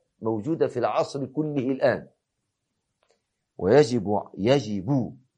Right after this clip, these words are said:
شوف المصنف بيقول إيه؟ "ويجب على طالب العلم أو طالب الحديث أن يتجنب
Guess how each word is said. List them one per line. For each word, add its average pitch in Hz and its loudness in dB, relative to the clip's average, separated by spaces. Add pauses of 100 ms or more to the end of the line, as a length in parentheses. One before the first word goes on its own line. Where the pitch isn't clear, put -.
(1120)
شوف 95 -4
المصنف 117 -2
بيقول 120 2
إيه؟ 127 0
"ويجب 117 6 (640)
على 123 8
طالب 156 4
العلم 143 2 (140)
أو 107 6
طالب 143 4
الحديث 151 0 (720)
أن 151 2
يتجنب 127 -2